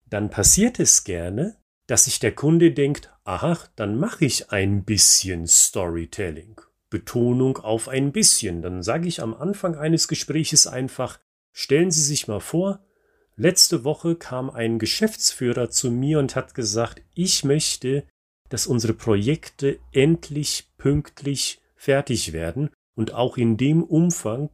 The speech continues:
wie es unser Kunde das angefragt hat.“ Und dann ist dieser Seminarteilnehmer erstmal zufrieden und den Gedankengang kann ich auch nachvollziehen, dass er sich denkt, „Na ja,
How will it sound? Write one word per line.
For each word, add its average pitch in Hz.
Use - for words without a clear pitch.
wie 117
es -
unser 156
Kunde 135
das -
angefragt 113
hat.“ -
Und 143
dann 165
ist -
dieser 113
Seminarteilnehmer 135
erstmal 143
zufrieden 165
und 107
den 117
Gedankengang 175
kann 175
ich 170
auch 170
nachvollziehen, 139
dass -
er 135
sich 113
denkt, 139
„Na 156
ja, 220